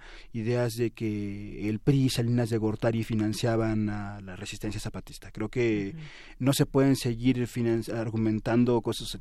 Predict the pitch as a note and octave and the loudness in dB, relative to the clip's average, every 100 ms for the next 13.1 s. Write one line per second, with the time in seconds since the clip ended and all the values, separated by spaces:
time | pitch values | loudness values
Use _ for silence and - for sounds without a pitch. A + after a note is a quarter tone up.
0 | - C3+ C#3+ C#3 - - - A2+ A2+ - | -8 -2 0 0 -4 -10 -8 -8 -8 -6
1 | A#2+ A#2+ A2+ - - - - - A2+ A#2 | -4 -4 -6 -6 -4 -4 -6 -8 -6 -4
2 | A#2 A2+ A2+ A2+ A2 A2+ A2+ A2+ A2 A2+ | -4 -4 -6 -6 -6 -6 -6 -4 -4 -4
3 | A#2 A#2 A2 G#2+ - A#2+ A2 G#2+ A2 A2+ | -4 -4 -4 -4 -4 0 2 2 -2 -6
4 | G#2+ - - - - - - - - D3+ | -8 -12 -14 -14 -14 -16 -18 -10 0 2
5 | - - F3 - A3 A3+ A#3 A#3+ D#3 - | 2 0 -2 -4 0 10 12 12 8 4
6 | D#3 F#3 A3 - G3 G3+ - E3 D3 D#3 | 2 2 -4 -6 -4 -4 -2 0 2 0
7 | G3 G#3 F#3+ - C#3+ B2+ C#3 B2+ C#3+ E3 | -2 -6 -6 -4 0 2 4 2 4 4
8 | E3 D#3+ D#3 - D3 - B2 A#2 A2+ - | 6 6 4 2 0 0 0 -2 -4 -4
9 | B2 D3+ F3 D#3 E3 E3+ - - - - | -2 0 2 4 4 2 -6 -18 -18 -18
10 | - - - - - - - - - - | -18 -18 -18 -16 -14 -12 -12 -14 -16 -16
11 | - - - C4+ C#4+ A3+ - G#3 A3 G#3+ | -14 -10 -2 2 2 0 -6 -2 0 0
12 | F#3 - G3 G3 - F#3 E3+ D#3 C#3+ C#3+ | -2 0 0 0 -2 0 2 2 2 2
13 | B2 | -2